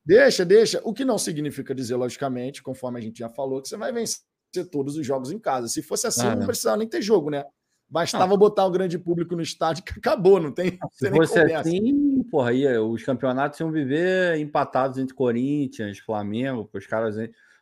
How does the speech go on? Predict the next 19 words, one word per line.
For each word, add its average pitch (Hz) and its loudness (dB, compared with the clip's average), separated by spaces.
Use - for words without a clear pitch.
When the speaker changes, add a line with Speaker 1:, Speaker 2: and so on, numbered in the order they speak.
Speaker 2:
lotam 120 0
o - -4
estádio 120 -2
todo 127 0
jogo, 143 0
e 113 0
a - -2
gente 117 -6
sabe 143 -2
que 175 -4
eles 233 -6
perdem, 151 2
como 117 -4
todos 139 -4
os 165 -6
outros 170 -8
clubes 180 -6
perdem 156 0
também. 110 -6